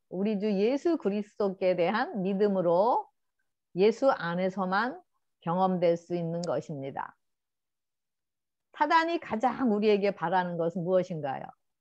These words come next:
그것은 바로 하나님과 그분의 말씀에 대한 믿음을 우리에게서 빼앗아가는 것입니다.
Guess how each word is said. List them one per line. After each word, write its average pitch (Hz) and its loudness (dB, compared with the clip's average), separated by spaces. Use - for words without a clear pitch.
그것은 208 0
바로 240 2
하나님과 294 4
그분의 254 2
말씀에 214 0
대한 214 2
믿음을 269 0
우리에게서 202 0
빼앗아가는 269 0
것입니다. 143 -6